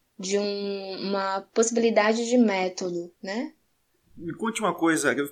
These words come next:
Speaker 2: eu fiquei muito curioso, Carla,
Speaker 1: Hum.
Speaker 2: quando você trouxe aí esse lance da, que você tava falando da Judith Butler,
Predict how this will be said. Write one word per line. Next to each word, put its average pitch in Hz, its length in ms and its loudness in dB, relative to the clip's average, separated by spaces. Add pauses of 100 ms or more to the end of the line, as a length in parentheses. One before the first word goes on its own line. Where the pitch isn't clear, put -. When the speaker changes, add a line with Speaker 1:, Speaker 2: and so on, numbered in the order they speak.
Speaker 2:
eu 170 100 0
fiquei 196 160 0
muito 208 220 0
curioso, 147 480 2
Carla, 120 260 4
Speaker 1:
Hum. - 60 -6
Speaker 2:
quando 143 200 -2
você 139 240 0
trouxe 131 420 0
aí 135 440 -2
esse 131 340 0
lance 127 540 -2
da, 113 720 -2 (400)
que - 60 -20
você 117 160 -4
tava 127 180 -4
falando 127 220 -2
da 123 100 -4
Judith 113 420 -10
Butler, 147 480 -8